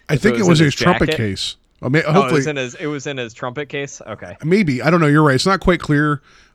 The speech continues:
Speaker 1: Uh, my argument would be if you're just trying to convince the guy that you're not drinking, then don't have drink near you. That just seems like a good, like, a good job, like, aid. Like, if you're trying to tell people you're not an alcoholic, don't have it on you when you're trying to perform that night. Just,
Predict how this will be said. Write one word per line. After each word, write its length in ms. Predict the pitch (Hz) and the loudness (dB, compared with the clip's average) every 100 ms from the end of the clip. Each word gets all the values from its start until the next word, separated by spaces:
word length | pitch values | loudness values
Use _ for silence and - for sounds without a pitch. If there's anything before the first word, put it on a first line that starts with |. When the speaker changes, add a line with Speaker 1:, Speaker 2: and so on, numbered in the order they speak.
| - | -10
Speaker 1:
Uh, 160 | 117 120 | -4 -2
my 180 | 139 | 2
argument 360 | 156 156 156 143 | 4 4 2 0
would 100 | 143 | -2
be 220 | 123 127 127 | -2 -2 -2
if 140 | 135 127 | -4 -4
you're 80 | 127 | -4
just 180 | 131 | -4
trying 220 | - 170 147 | 0 2 2
to 0 | |
convince 300 | 131 147 - | 2 0 0
the 60 | |
guy 160 | 139 131 | -2 0
that 100 | 120 | -2
you're 100 | 120 | -4
not 180 | 127 120 | -4 -4
drinking, 480 | 117 123 147 151 143 _ 120 | -6 -4 -2 -4 -6 _ -4
then 140 | 135 | 0
don't 180 | 156 151 | 0 2
have 160 | 156 | 0
drink 180 | 127 139 | 2 0
near 180 | 123 120 | 0 -2
you. 220 | 113 87 - | -2 -4 -2
That 160 | 147 147 | 0 2
just 160 | 175 | 2
seems 220 | 185 175 | 2 2
like 140 | 160 143 | 2 -2
a 40 | |
good, 400 | 135 127 143 123 - _ - - _ _ | -4 0 0 0 -6 _ -20 -20 _ _
like, 120 | 135 127 | -4 -2
a 60 | |
good 520 | 139 127 151 151 - 135 | -2 4 4 4 0 -2
job, 420 | 123 123 120 123 - _ | 0 2 0 -2 -10 _
like, 220 | - 117 _ - | -6 -6 _ -4
aid. 340 | 135 110 - _ _ - | -2 -2 -10 _ _ -8
Like, 320 | 110 104 - - - - | -6 -6 -12 -18 -14 -10
if 140 | 139 | -8
you're 60 | 131 | -6
trying 300 | - 165 170 | -2 0 2
to 60 | 160 | 4
tell 120 | 170 | 2
people 220 | 175 170 | 2 2
you're 60 | 170 | 2
not 80 | 170 | 4
an 20 | |
alcoholic, 500 | 165 160 156 175 175 - 123 | 2 2 2 2 0 -4 0
don't 220 | 151 151 | 0 2
have 200 | 143 151 | 2 2
it 60 | 147 | 2
on 260 | 135 185 170 | 2 4 4
you 260 | 139 131 - _ - | 2 2 -2 _ -8
when 140 | 147 | -6
you're 60 | 139 | -4
trying 220 | - 139 | -2 -2
to 60 | 135 | -2
perform 380 | 131 - 143 | -4 -2 -2
that 140 | 123 95 | -2 -4
night. 280 | 95 90 - - | -8 -10 -14 -6
Just, 200 | 147 | -6